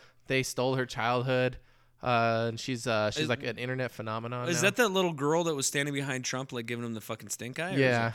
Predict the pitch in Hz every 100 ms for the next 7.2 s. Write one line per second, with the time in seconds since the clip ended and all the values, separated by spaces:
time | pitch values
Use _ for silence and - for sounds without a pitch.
0 | - 135 123 120 147 190 135 131 135 -
1 | 113 98 120 - 113 110 110 - - -
2 | 127 139 143 139 139 139 131 147 131 139
3 | 131 - 131 135 143 143 143 - 135 131
4 | 127 135 - 139 170 143 131 127 120 -
5 | 135 123 120 113 120 127 139 123 131 123
6 | 127 131 131 143 147 139 135 143 139 135
7 | 135 -